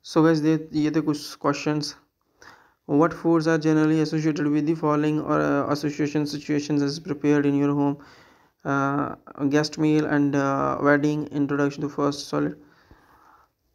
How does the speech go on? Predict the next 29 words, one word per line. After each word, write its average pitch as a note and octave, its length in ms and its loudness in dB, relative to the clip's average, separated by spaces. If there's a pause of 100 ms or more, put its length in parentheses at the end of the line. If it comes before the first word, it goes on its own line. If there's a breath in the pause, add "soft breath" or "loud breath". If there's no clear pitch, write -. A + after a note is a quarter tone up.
(180)
तो F3 80 2
गाइस, E3+ 220 2
ये D#3 260 2
था D#3 140 -2
हमारा D3 440 2
कुछ C#3+ 440 -8
आज D3 220 0
का। C#3+ 220 -2
तो D3 120 -4
गाइस, D3+ 320 0
चलिए D#3 300 2
हम D3+ 220 -2
ग्लॉसरी C#3+ 360 0
देख D3 180 0
सकते D3 300 -6
हैं, D3 180 0
इसमें D3 300 -4
दिया C#3+ 240 0
है, C#3 180 0
अ-, - 360 -4
absorption, D3 420 -2
absorption D3 420 -2
किसको D#3 420 -2
बोलते D3+ 220 0
हैं? D#3+ 60 -8
Process D3 360 -2
by - 0 -
which D3+ 340 2
nutrients F3 440 -8